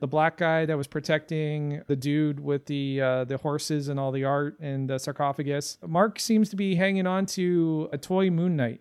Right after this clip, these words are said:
He has, like, a toy Moon Knight in his hand. You know, obviously, this was, um, we find out later that this is his mind working in a way to kind of make sense of whatever plane of reality that he find, kind of finds himself on.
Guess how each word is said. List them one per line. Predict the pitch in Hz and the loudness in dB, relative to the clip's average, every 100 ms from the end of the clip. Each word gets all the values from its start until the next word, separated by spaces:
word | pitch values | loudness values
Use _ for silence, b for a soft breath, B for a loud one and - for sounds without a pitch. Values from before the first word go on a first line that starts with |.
| - | -2
He | 165 | 0
has, | 165 | 0
like, | 170 | 0
a | 165 | -2
toy | - 190 196 | 0 2 6
Moon | 185 185 180 | 6 4 2
Knight | 175 170 | 2 0
in | 156 | -4
his | 156 | -4
hand. | 165 156 156 156 143 | -4 -2 -2 -4 -4
You | 196 196 | 0 4
know, | |
obviously, | 190 226 - 208 208 | 4 4 0 0 0
this | 190 190 - | 0 -2 0
was, | 185 175 156 | 2 2 2
um, | 160 151 143 135 135 _ | 0 2 0 -2 -6 _
we | 185 | 2
find | 190 233 247 | 4 6 6
out | 226 170 | 6 6
later | 175 180 170 156 | 2 2 0 0
that | 156 143 | -2 0
this | 165 - | -4 -2
is | 165 151 | -4 -4
his | 156 135 | -6 -4
mind | 143 147 156 147 | -2 0 0 -2
working | 139 139 151 | -4 -4 -6
in | 139 | -4
a | |
way | 131 143 143 | -2 -2 -2
to | 135 | -4
kind | 131 147 135 | -4 -4 -4
of | 131 - _ _ _ _ | -6 -8 _ _ _ _
make | 160 165 | 4 4
sense | - 165 156 - | 2 0 0 -2
of | 151 135 - _ _ _ - | -4 -4 -12 _ _ _ 4
whatever | 160 160 156 151 147 139 - | 6 6 4 0 -2 -4 0
plane | 190 190 196 190 | 6 6 6 4
of | 160 | 2
reality | 147 151 156 165 156 147 | 0 2 4 4 2 0
that | 143 | 0
he | |
find, | 143 156 151 139 | -2 0 -2 -2
kind | 151 | -4
of | 139 | -4
finds | 147 147 139 | -6 -6 -6
himself | 135 - 127 127 | -8 -8 -8 -8
on. | 120 | -10